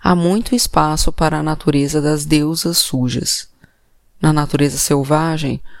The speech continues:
o sagrado e o irreverente, o sagrado e o sexual, não estão separados, mas vivem juntos como, imagino, um grupo de velhas esperando na estrada que nós apareçamos.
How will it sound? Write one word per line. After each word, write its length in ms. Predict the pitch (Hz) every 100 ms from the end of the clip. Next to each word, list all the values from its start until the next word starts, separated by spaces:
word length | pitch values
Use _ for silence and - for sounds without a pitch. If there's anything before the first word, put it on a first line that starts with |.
| - -
o 80 | 165
sagrado 920 | - 151 143 147 156 165 156 135 -
e 200 | 147 147
o 160 | 147 143
irreverente, 1000 | 147 156 147 139 147 156 160 - 123 - - _ - _
o 100 | -
sagrado 800 | - - 135 135 135 139 - - - -
e 160 | 147 143
o 80 |
sexual, 840 | 139 - 160 - - 143 151 151 - _ _ - - -
não 200 | 185 202
estão 320 | - 156 143
separados, 880 | - - 143 127 120 120 - - - _ _ _ -
mas 180 | 151 147
vivem 360 | 160 165 175
juntos 580 | 170 170 175 190 - 180
como, 560 | - 170 160 160 160 -
imagino, 720 | 170 165 160 156 156 165 170 -
um 100 | 170
grupo 300 | 180 208 214
de 100 | 208
velhas 640 | 170 160 156 160 165 - - - - -
esperando 1040 | 185 - 196 196 180 165 170 175 175 170
na 160 | 170 156
estrada 640 | 160 - 156 147 151 165
que 140 | -
nós 240 | 160 151 156
apareçamos. 960 | 156 160 165 - - 131 127 143 -